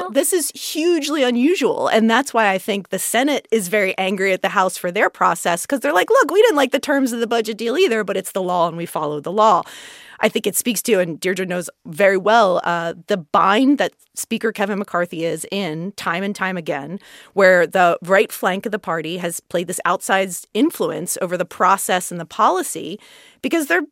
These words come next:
Speaker 2: threatening his job. They're saying, "Look, if you don't pass more conservative bills and do more conservative things, we have the power to force a vote on you as Speaker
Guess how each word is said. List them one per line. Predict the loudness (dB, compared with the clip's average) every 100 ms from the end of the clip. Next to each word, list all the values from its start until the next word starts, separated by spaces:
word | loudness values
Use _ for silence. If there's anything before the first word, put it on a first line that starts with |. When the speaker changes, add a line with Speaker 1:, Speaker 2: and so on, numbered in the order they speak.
| -12
Speaker 2:
threatening | 0 2 2 0
his | 0
job. | -2 -2 -2
They're | -2
saying, | -2 -2
"Look, | 0 0
if | -2
you | 2 4
don't | 4 2
pass | 0 0 0 -2
more | -6 -4
conservative | -6 -4 -4 -4 -6
bills | -4 -4 -4
and | -6
do | -8
more | -8 -8
conservative | -6 -6 -4 -4 -6
things, | -8 -10 -10 -10 -14 -20 -20 -6
we | -2 0
have | 0 -2
the |
power | -4 -4 -2 -4 -6
to | -10 -14
force | -8 -6 -4 -4
a |
vote | -4 -2 -4 -4 _ -10
on | -6 -6
you | -4 -4
as | -2
Speaker | -4 -8 -6 -4